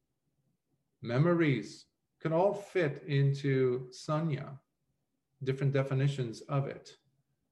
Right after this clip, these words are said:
Sankharas is the one that takes over this, from sanya, the baton, and starts building and building and constructing the storyteller, if you will.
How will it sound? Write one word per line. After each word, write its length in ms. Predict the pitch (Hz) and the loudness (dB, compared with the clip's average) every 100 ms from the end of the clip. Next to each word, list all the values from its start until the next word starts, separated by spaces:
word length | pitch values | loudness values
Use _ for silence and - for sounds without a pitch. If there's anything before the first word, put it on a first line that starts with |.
| _ _ _ _ _ _ _ _ _ _ _ _ _ - | _ _ _ _ _ _ _ _ _ _ _ _ _ -6
Sankharas 960 | - 139 139 127 107 113 139 185 - - | 4 6 6 2 -2 -2 -2 -4 -8 -4
is 480 | 143 139 139 - - - _ _ _ _ _ _ _ - | 2 4 2 0 -10 -20 _ _ _ _ _ _ _ -10
the 220 | 135 147 | 2 4
one 400 | 147 165 196 190 | 6 2 0 2
that 280 | 180 175 180 | 2 2 2
takes 320 | 208 208 - | 0 2 2
over 400 | 214 240 208 143 151 | 2 4 2 0 -2
this, 280 | 139 139 - 147 | -2 -2 -4 -6
from 200 | - 156 | -2 -2
sanya, 480 | 143 160 151 147 131 | -2 -2 0 2 2
the 80 | 127 | 0
baton, 520 | 131 - 185 190 151 | -2 -2 2 2 2
and 180 | 131 131 | 0 -4
starts 380 | - 151 143 | -2 0 2
building 580 | 139 131 170 196 165 143 | 2 4 6 4 4 0
and 240 | 127 127 120 | 0 0 2
building 480 | 165 180 156 135 | 4 4 4 0
and 140 | 117 113 | -2 -6
constructing 1000 | 135 135 - 185 180 175 151 127 101 - _ _ _ _ _ _ _ 139 | -6 -6 -6 -2 -2 -2 -4 -4 -6 -16 _ _ _ _ _ _ _ -6
the 160 | 127 | -6
storyteller, 840 | 135 - 170 175 143 139 120 107 | -4 0 2 4 2 2 -2 -2
if 200 | 104 - | -4 -6
you 100 | 104 | -8
will. 280 | 92 95 85 | -6 -6 -8